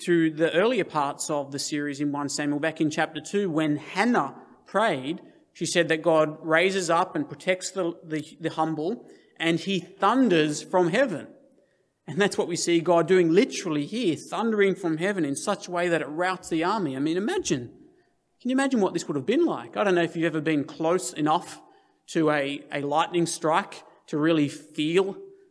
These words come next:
feel the kind of, anyone been really close to a lightning strike? Even if it doesn't strike you, it kind of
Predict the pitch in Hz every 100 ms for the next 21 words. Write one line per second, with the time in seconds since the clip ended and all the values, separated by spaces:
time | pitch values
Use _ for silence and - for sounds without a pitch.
0 | _ _ 180 175 165 175 165 165 202 190
1 | 175 175 160 175 190 180 170 170 170 165
2 | 165 151 156 151 170 - 180 175 254 269
3 | 247 202 196 190 - - 208 240 - 113
4 | - _ _ _ - 170 - 208 196 143